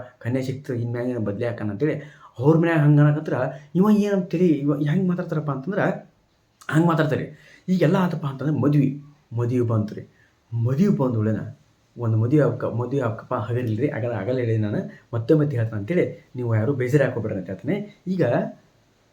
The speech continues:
ಒಂದ್ ಮದ್ವೆ ಆತ್ರಿ, ಮದ್ವೆ ಆಗೋ ಹೊತ್ನ್ಯಾಗ ಅಂಕರ ಈ ಒಂದು, ಆ, ನಾಳೆ ಮದ್ವೆ ಐತೆ ಅಂದ್ರೆ ಇವತ್ತ,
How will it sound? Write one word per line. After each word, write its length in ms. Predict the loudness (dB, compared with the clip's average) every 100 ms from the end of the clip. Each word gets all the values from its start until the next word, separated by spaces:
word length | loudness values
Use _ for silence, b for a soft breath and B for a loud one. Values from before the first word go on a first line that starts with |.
| _
ಒಂದ್ 640 | 0 2 4 4 2 0 2
ಮದ್ವೆ 220 | 4 4
ಆತ್ರಿ, 280 | 2 0 -2
ಮದ್ವೆ 640 | -2 -2 -2 -2 -4 -8 _ _ _ _
ಆಗೋ 160 | -10 -6
ಹೊತ್ನ್ಯಾಗ 320 | -6 -4 -4
ಅಂಕರ 220 | -4 -4 -6 -6 -6
ಈ 60 |
ಒಂದು, 300 | -4 -2 -2 -2 -4 -10 b _ -6
ಆ, 60 | -4 -4 -6 -10 -6
ನಾಳೆ 220 | -2 -2
ಮದ್ವೆ 200 | -2 0
ಐತೆ 180 | 0 0
ಅಂದ್ರೆ 60 |
ಇವತ್ತ, 320 | -2 -2 -4